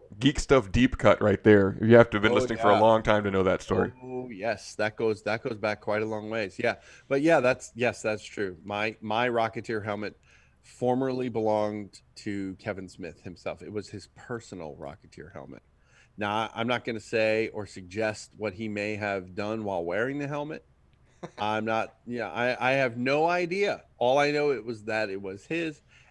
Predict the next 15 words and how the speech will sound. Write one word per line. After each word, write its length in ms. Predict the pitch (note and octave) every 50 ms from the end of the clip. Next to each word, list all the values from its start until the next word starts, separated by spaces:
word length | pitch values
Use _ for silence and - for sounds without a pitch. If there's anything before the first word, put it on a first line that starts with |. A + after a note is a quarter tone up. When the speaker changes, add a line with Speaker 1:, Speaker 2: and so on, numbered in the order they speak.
| _
Speaker 2:
and 200 | _ A2 G#2 G2
we 180 | F#2+ G#2+ G#2+ G2+
had 260 | F#2 F#2+ A2 G2+ G2+
a 60 | G2+
discussion, 720 | F#2+ F2+ G2+ G#2+ - - _ F#3 F3 E3 - - D#3+ D#3+ E3 - _ _ _ _ _ _
and 260 | A2 G#2+ G#2 G2+ - -
I 120 | G#2 G#2
said 320 | G#2 - - G#2 G2 G2 G#2
these 220 | G#2 G#2 G2+ -
things, 360 | - - D#3+ E3 D#3+ D#3 C3+
and 160 | A2 G2+ G2 F#2+
he 160 | - A#2 A2+
said 240 | - - G#2 G2+ G2+
these 200 | G#2+ G#2 G2+ -
things, 360 | - E3+ F3 E3+ E3 D#3